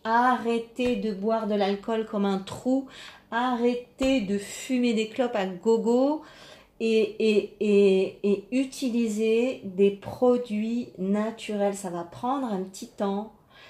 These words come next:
mais vous allez récupérer tout ce relâchement, vous allez récupérer tout, tout, tous ces signes de vieillissement trop prématurés. Arrêtez d'utiliser des propylènes glycols, revenez vers le vivant.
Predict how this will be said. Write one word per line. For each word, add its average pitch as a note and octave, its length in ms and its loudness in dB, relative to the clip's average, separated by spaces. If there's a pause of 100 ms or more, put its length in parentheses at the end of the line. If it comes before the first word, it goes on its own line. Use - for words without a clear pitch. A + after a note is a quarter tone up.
(220)
mais G#3 180 4
vous G3+ 320 -4
allez G3 240 0
récupérer G#3 920 -4 (160)
tout A#3+ 140 -10
ce - 180 -10
relâchement, G3+ 680 0
vous G3 200 -4
allez F#3+ 200 0
récupérer G3+ 840 -4 (420)
tout, A3 200 -8
tout, A3 260 -8
tous G#3+ 180 -10
ces A#3 200 -4
signes C4 380 -4
de A3 120 -2
vieillissement G3+ 800 -4
trop - 280 0
prématurés. G#3 1080 -4 (380)
Arrêtez G#3+ 380 -6
d'utiliser A3 500 -6
des G#3+ 120 -6
propylènes G#3+ 640 -4
glycols, G#3+ 600 -2
revenez A#3 1080 4
vers G3 400 0
le G3+ 200 0
vivant. F#3 720 -10